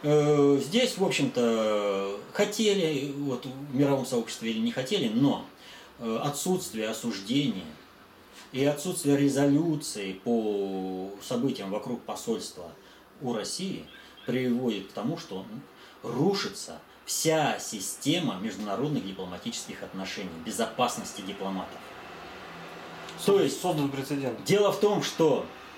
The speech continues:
Speaker 1: э, м, показано гопоте,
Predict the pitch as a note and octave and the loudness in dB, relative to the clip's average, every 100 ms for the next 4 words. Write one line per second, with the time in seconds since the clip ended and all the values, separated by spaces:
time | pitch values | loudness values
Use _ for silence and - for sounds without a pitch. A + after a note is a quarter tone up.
0 | - B2 C3 B2+ B2 - E3 B2 B2 - | -2 4 8 6 4 0 0 2 2 2
1 | D#3 E3+ F3+ D3+ C3+ A#2 C#3 C#3+ D3+ D3 | 2 4 4 4 2 2 2 2 2 2
2 | - E3 G#2+ | 4 4 4